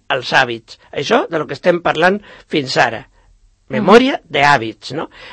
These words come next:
Speaker 1: La memòria explícita, que és l'altra, la de construir la informació que tens, i cada vegada la construeix d'una forma diferent, l'expliques d'una forma diferent,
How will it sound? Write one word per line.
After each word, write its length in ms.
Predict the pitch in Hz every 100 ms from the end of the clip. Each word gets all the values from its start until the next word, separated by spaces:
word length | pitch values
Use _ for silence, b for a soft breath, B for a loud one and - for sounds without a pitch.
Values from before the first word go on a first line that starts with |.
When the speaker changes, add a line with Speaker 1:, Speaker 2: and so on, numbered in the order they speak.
| B
Speaker 1:
La 100 | 175
memòria 380 | 180 214 262 226
explícita, 640 | - 202 160 139 131 120 b b
que 120 | - 180
és 160 | - -
l'altra, 580 | 143 143 135 - 110 - b b b _
la 280 | - 143 143
de 160 | 151 139
construir 840 | 151 147 - - 214 254 269 269 b b b
la 180 | 151 151
informació 720 | 143 147 127 127 208 226 262 247
que 120 | 196
tens, 480 | 240 214 220 254 - b b
i 80 | -
cada 200 | - 135
vegada 240 | 127 151 160
la 100 | 151
construeix 460 | 151 - 156 151
d'una 160 | 147 135
forma 280 | - 131 135
diferent, 520 | 131 143 240 240 254
l'expliques 480 | 170 123 139 139 131
d'una 180 | 135 131
forma 280 | 156 131 135
diferent, 480 | 131 151 208 208